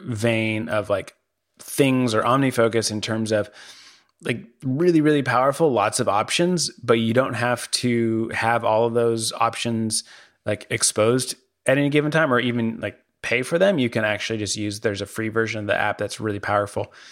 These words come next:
Um, I paid for the upgrade so I could get P D F export of my drawings and things like that. But it's, it's, like, simple yet powerful and really cool. You can draw in it. And so infinite canvas means,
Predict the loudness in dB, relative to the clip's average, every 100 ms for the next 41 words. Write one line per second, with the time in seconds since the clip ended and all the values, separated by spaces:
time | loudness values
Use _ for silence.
0 | -20 -20 _ -8 -4 -2 0 2 2 2
1 | 0 0 0 0 0 -2 -2 -4 -2 -2
2 | 0 0 0 -2 -4 -2 -2 0 -2 -2
3 | -2 -2 -2 -4 -6 -4 -2 -2 -2 -4
4 | 0 -2 -2 -18 -20 -20 -16 -4 -2 -2
5 | -4 -4 -2 0 2 2 2 2 4 4
6 | 4 2 2 0 0 2 0 -4 -4 -2
7 | -2 -2 -6 -10 -14 -4 2 4 4 4
8 | 2 2 0 0 2 2 2 0 0 -2
9 | -4 -6 -8 _ _ -2 0 2 2 0
10 | 0 0 0 0 -2 -2 -2 -2 -4